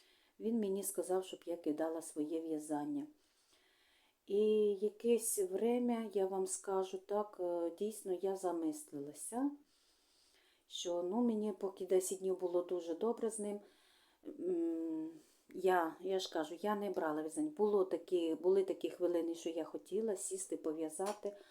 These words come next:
але чоловік, е, завжди поряд, і в'язання в руки не бралося. Е,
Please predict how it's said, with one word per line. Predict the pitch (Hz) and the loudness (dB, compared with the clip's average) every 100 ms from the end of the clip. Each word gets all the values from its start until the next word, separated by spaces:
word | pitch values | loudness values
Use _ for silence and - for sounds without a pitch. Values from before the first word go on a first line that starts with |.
| - - - | -20 -20 -4
але | 180 175 | 0 0
чоловік, | 170 - 160 156 156 151 | -2 -4 -4 -2 -2 -2
е, | 160 156 156 156 151 | 0 2 2 0 -2
завжди | 165 156 - 143 | -4 -4 -4 -2
поряд, | - 233 226 220 | 0 2 0 -4
і | - 175 165 160 - | -4 -4 -4 -8 -10
в'язання | 160 156 202 208 202 | -6 -2 0 0 -2
в | 180 | -4
руки | 185 185 | -4 -4
не | 160 170 | -6 -6
бралося. | 180 147 143 143 - - - _ _ _ _ _ _ _ _ _ - - - - - - - _ _ _ 185 | -6 -4 -4 -6 -10 -10 -14 _ _ _ _ _ _ _ _ _ -20 -20 -20 -20 -20 -20 -20 _ _ _ -8
Е, | 175 175 175 170 170 | -4 -2 -2 2 2